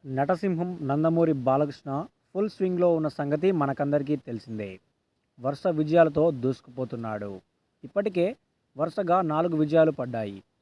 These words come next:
దీంతో బాలయ్య మనసు డబుల్ హ్యాట్రిక్ కోరుకుంటుంది. ప్రజెంట్ అఖండ టూ సెట్స్లో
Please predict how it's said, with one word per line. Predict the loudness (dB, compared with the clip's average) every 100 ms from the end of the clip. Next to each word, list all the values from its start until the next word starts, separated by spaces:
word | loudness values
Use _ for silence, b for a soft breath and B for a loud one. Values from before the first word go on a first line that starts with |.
| _ -8
దీంతో | -2 2 2 0 _ _ _ -8
బాలయ్య | -2 0 2 2
మనసు | 0 -2 0 -2 -2 _ _ -6
డబుల్ | -2 0 4
హ్యాట్రిక్ | 2 2 -4 -8 _
కోరుకుంటుంది. | -8 -8 -8 -8 -8 -8 -12 -16 _ _ _ -10
ప్రజెంట్ | -2 0 0 -8 _ _ -12
అఖండ | -2 2 4
టూ | 4 2 0 _
సెట్స్లో | -6 -6 2